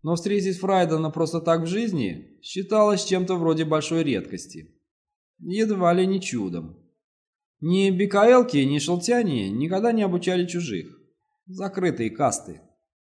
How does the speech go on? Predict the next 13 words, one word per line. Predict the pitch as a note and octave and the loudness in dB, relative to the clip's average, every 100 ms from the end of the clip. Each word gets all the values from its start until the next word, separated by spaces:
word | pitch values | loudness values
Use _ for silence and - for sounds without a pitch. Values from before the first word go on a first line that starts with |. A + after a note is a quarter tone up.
| _ | _
закрытые | C3 C#3+ F#3+ G3+ G3+ | -8 -4 -2 0 -2
школы. | - - A2+ G2+ G2 - - _ _ _ _ | -4 -2 -2 -2 -6 -10 -20 _ _ _ _
И | F3 | -12
всё | F3 A3 G#3 | -2 2 2
же | G3 G3 | 2 0
их | - | -2
навыкам | F#3+ A3 G3+ C3+ A2+ | 0 2 2 0 0
можно | A2+ D3 F3+ F3 | 0 0 0 0
было | E3+ E3 E3 | 0 0 0
научиться, | E3+ E3+ G2+ F2 - - _ _ _ _ _ - | 0 -2 -6 -10 -14 -20 _ _ _ _ _ -10
имея | - G3+ E3+ | -6 -2 -2
определённые | C3+ C3+ C#3+ D3+ A#2+ G#2+ | -2 -2 -2 0 0 -2
способности. | - D3 - F#2 E2 - - | -4 -6 -6 -8 -10 -18 -20